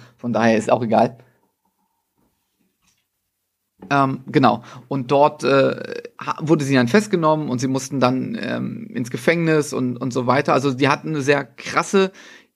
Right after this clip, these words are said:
Backstory, äh, krasser als Jan Gerdes auf jeden Fall, ähm, der einfach nur irgendwann gesagt hat, er kann nicht mehr, aber es macht ja auch nichts, wie die beiden sich dann getroffen haben und als die Kühe dann abgeholt wurden, dann hat sie gesagt, hey, komm,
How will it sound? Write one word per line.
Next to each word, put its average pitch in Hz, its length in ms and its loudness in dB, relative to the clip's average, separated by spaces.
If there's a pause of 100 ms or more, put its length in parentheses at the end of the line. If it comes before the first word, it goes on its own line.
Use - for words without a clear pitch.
Backstory, 185 800 2 (100)
äh, 123 240 -2
krasser 143 320 0
als 131 180 2
Jan 131 200 2
Gerdes 160 320 0
auf 160 100 -8
jeden 165 160 -4
Fall, 190 300 0 (280)
ähm, 131 340 -4
der 135 120 4
einfach 131 240 -4
nur 143 140 -2
irgendwann 131 300 0
gesagt 127 260 -2
hat, 131 80 -2
er 123 80 0
kann 160 160 -2
nicht 180 120 -2
mehr, 196 180 2
aber 151 140 4
es 151 140 0
macht 202 160 2
ja 110 120 2
auch 123 100 -2
nichts, 131 260 -4
wie 151 80 -8
die 147 80 -4
beiden 147 300 2
sich 135 100 -10
dann 139 160 -4
getroffen 165 400 0
haben 208 300 2 (340)
und 143 260 2
als 135 220 -2
die - 100 -16
Kühe 185 280 0
dann 156 160 -2
abgeholt 202 520 0
wurden, 190 380 0 (180)
dann 151 360 -4 (120)
hat 131 200 -4
sie 170 180 -2
gesagt, 165 380 0
hey, 156 180 2
komm, 156 380 -6